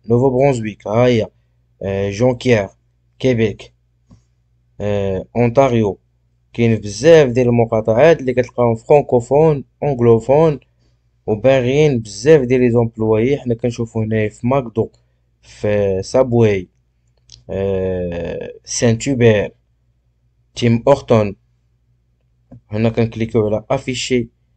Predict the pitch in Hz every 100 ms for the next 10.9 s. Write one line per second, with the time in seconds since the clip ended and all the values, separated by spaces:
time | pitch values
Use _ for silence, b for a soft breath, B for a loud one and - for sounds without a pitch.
0 | _ _ _ _ _ 151 160 117 117 110
1 | 101 101 95 _ 95 104 104 101 101 160
2 | 220 - _ _ _ 151 190 156 185 208
3 | - - 185 135 - _ _ _ _ _
4 | _ _ _ _ _ _ _ _ _ -
5 | - 120 - 117 98 123 151 135 123 113
6 | 107 110 - 95 95 - - 117 175 185
7 | - _ _ _ _ _ _ _ - _
8 | - 95 101 98 98 98 - 110 139 113
9 | 107 110 123 180 139 117 113 107 117 113
10 | 113 113 110 101 101 - 92 139 185